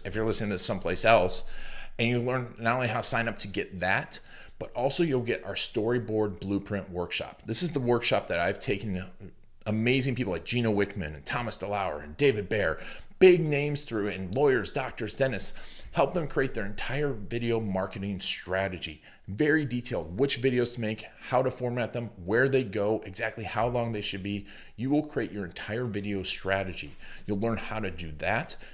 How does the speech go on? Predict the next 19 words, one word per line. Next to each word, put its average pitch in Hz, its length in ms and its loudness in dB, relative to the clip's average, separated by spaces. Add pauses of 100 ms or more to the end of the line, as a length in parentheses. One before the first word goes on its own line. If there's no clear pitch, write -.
You'll 104 140 -2
learn 113 160 -2
how - 120 -8
to 101 80 -8
create 101 420 -4
video 107 380 -2
case 101 320 -4
stories 104 500 -2 (120)
that - 260 -10
sell. 98 720 0 (440)
Um, 107 240 -2
you'll 117 140 0
learn 135 140 2
about 120 200 -2
the 117 60 -2
nine 107 280 -2
types 113 300 -4
of 113 100 -2
videos 92 540 -2